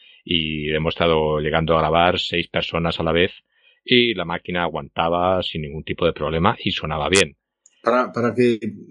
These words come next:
Speaker 2: lo tengamos claro, entonces montamos un servidor de Mumble en una Raspberry y cada uno de nosotros tiene un cliente de Mumble en su equipo local, ¿es así?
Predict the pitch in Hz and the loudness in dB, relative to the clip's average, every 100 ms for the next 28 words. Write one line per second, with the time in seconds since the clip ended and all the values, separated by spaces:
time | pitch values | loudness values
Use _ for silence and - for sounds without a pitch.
0 | 104 117 117 120 135 139 - 101 101 123 | -8 -4 -2 2 2 2 0 -2 -2 0
1 | 156 151 - _ _ _ - 113 117 110 | 2 2 0 _ _ _ -10 -4 -2 2
2 | 139 156 170 - 131 127 - 127 110 113 | 2 2 -4 -6 -6 -6 -8 -8 -4 2
3 | 123 123 110 113 143 165 180 202 196 175 | 2 2 0 -2 -2 0 0 0 -4 -8
4 | _ _ _ _ _ - 110 123 135 123 | _ _ _ _ _ -4 0 2 2 0
5 | 113 104 82 76 - _ _ _ _ _ | -2 -4 -6 -10 -18 _ _ _ _ _
6 | - 127 131 131 113 123 120 117 110 156 | -2 0 2 2 2 2 2 0 -2 -4
7 | 214 196 131 120 117 113 113 113 110 104 | -4 -2 0 0 0 -2 -2 -2 -2 -2
8 | 107 165 202 180 139 113 101 101 110 107 | -2 -2 0 0 0 -2 -2 -2 0 2
9 | 101 104 131 - - - 131 214 - | 2 0 0 0 -4 -12 -4 -4 -4